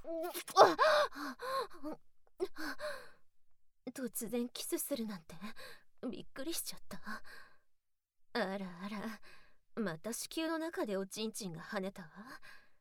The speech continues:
仲出ししたのに、まだ勃起してるのね。いいわ。つながったまま、今度はあなたが私の上になって。うん。そう。そうやっ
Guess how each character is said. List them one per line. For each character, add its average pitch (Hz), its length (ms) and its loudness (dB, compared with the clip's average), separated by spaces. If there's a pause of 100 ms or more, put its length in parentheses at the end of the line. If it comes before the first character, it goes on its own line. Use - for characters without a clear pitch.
(300)
仲 185 340 -2
出 175 120 -4
し 190 160 -8
し - 100 -6
た 208 140 -6
の 196 100 -2
に、 165 300 -8 (420)
ま 196 220 2
だ 359 140 0
勃 190 220 -6
起 196 120 -6
し - 80 -6
て 196 160 2
る 233 80 -2
の 190 100 -4
ね。 156 140 -8 (1300)
い 202 280 0
い - 40 -6
わ。 180 120 -6 (920)
つ - 140 0
な 208 160 4
が 214 80 0
っ 208 40 -4
た - 160 -6
ま 202 140 -2
ま、 208 320 -4 (680)
今 330 260 4
度 269 120 4
は 185 100 4
あ 185 60 2
な 254 160 0
た 330 100 2
が 214 120 0
私 196 360 -2
の 208 180 0
上 208 140 0
に 202 80 0
な 202 120 0
っ - 20 -6
て。 - 180 -10 (960)
う 277 60 -2
ん。 233 100 -2 (1500)
そ - 180 -10
う。 175 40 -12 (880)
そ 190 300 -4
う 190 60 -2
や 190 100 -6
っ 190 60 -10